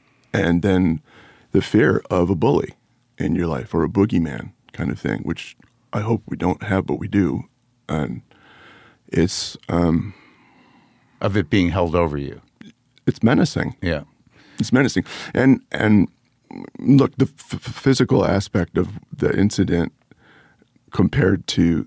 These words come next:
Speaker 1: the feeling of powerlessness,
Speaker 2: Yeah.
Speaker 1: they're disparate, to say the least.
Speaker 2: Sure. It
Speaker 1: You
Speaker 2: just,
Speaker 1: know,
Speaker 2: it
Speaker 1: there's
Speaker 2: was
Speaker 1: a, there's a moment of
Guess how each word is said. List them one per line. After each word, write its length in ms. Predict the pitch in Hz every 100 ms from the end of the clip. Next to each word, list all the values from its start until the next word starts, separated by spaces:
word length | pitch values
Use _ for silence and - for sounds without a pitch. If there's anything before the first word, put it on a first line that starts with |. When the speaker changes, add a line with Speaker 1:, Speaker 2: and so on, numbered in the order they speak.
| -
Speaker 1:
the 380 | 78 90 82 - _ _
feeling 340 | - 110 92 90
of 120 | -
powerlessness, 1040 | 104 98 92 73 - - 60 113 - -
Speaker 2:
Yeah. 260 | 104 92 71 - -
Speaker 1:
they're 220 | 101 92 - - 95
disparate, 460 | - 95 - - - _ -
to 100 | -
say 180 | 90
the 120 | - -
least. 600 | - - - - - -
Speaker 2:
Sure. 320 | - 92 82 - _ _ _ _ _ _
It 60 | -
Speaker 1:
You 60 |
Speaker 2:
just, 200 | - 101
Speaker 1:
know, 60 | -
Speaker 2:
it 60 | -
Speaker 1:
there's 160 | 98
Speaker 2:
was 200 | 101 107
Speaker 1:
a, 20 |
there's 180 | 107 117
a 60 | 101
moment 540 | 101 101 101 95 82
of 260 | 73 85